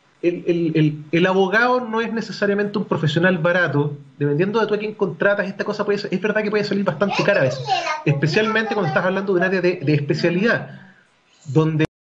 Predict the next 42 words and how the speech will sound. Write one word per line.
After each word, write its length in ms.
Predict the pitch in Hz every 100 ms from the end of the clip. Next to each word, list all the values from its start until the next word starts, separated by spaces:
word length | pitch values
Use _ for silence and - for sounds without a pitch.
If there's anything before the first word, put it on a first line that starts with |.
| _ _ _ _ _ -
es 80 | 202
específica 600 | 190 196 - 240 233 226
el 60 | 226
área 160 | 226
de 240 | 220 196 180
conocimiento. 760 | 190 - 196 220 214 214 220
Normalmente 440 | 220 190 208 208 214
uno 200 | 202 208
termina 260 | 180 190 185
cobrando 340 | 190 208 202
la 80 | 190
más 140 | 202 -
cara 160 | 220 214
si 120 | 170
tú 80 | 185
vas 160 | 196
a 20 | 147
buscar 280 | 160 196
en 40 | 185
el 60 |
mercado 320 | 180 170 190 190
abogados 300 | 180 185 185
que 80 |
te 60 | 175
atiendan, 340 | 190 185 175 170
y 80 | 143
uno 140 | 214
cuando 160 | 202 151
está 140 | 196
partiendo, 280 | 180 202 202
o 80 | 180
sea, 500 | 160 135 139 - - - -
cuando 180 | 381 165
yo 140 | 214 277
partí 180 | 262
en 80 | 269
Moment 260 | 262 247 226
Games, 260 | 247 254
yo 100 | 208
tenía 320 | 208 233 233 233 _ _ _ _ _ _
seiscientas 420 | - 202 254 247
lucas. 240 | 170 -